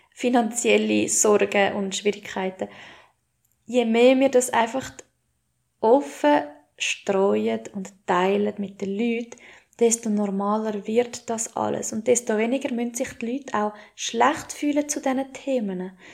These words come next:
sondern jeder weiss, hey, ja,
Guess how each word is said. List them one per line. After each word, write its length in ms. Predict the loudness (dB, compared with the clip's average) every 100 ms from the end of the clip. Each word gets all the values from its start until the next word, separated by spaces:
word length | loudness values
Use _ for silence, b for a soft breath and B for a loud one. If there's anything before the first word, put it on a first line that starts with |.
| B -6
sondern 580 | -2 0 0 -2 -6 -10
jeder 440 | 4 4 6 2
weiss, 320 | 2 0 -2 -4
hey, 440 | -4 0 0 -2 -12 _ -8
ja, 540 | 2 4 4 0 -8